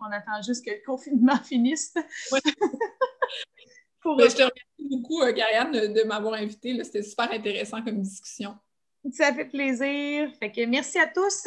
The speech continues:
Speaker 1: Si vous voulez nous donner un petit coup de pouce, partagez sur vos réseaux sociaux, euh, le podcast, parlez-en. Donc, euh, nous, ça nous fait connaître. Puis, ben, dans le contexte actuel où ce qu'on peut pas se voir, ben, on aime particulièrement ça,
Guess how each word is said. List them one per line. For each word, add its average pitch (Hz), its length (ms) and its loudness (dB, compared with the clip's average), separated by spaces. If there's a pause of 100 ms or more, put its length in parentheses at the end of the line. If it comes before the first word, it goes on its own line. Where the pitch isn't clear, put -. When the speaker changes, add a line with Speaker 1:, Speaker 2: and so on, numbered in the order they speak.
(120)
Speaker 1:
Si 294 180 -6
vous 269 160 -4
voulez 285 200 0
nous 302 120 2
donner 277 240 4
un 285 100 2
petit - 160 -12
coup 320 100 -8
de 240 140 -8
pouce, 359 340 -2 (380)
partagez 302 640 4
sur 294 260 -8
vos 285 160 2
réseaux 262 320 0
sociaux, 285 760 -2
euh, 220 60 -8
le 220 580 -2
podcast, 285 680 2
parlez-en. 277 640 4
Donc, 240 240 0
euh, 208 160 -2
nous, 247 160 4
ça 247 140 0
nous 254 120 4
fait 262 180 -4
connaître. 262 420 2 (420)
Puis, 269 240 0
ben, 226 540 4 (220)
dans 254 180 4
le 262 100 4
contexte 269 360 2
actuel 285 420 0
où 262 40 -4
ce - 80 -10
qu'on 247 160 0
peut 240 120 -6
pas 254 160 2
se 220 80 -2
voir, 269 360 8
ben, 226 240 2
on 226 240 0
aime 247 200 4
particulièrement 254 880 4
ça, 269 160 -4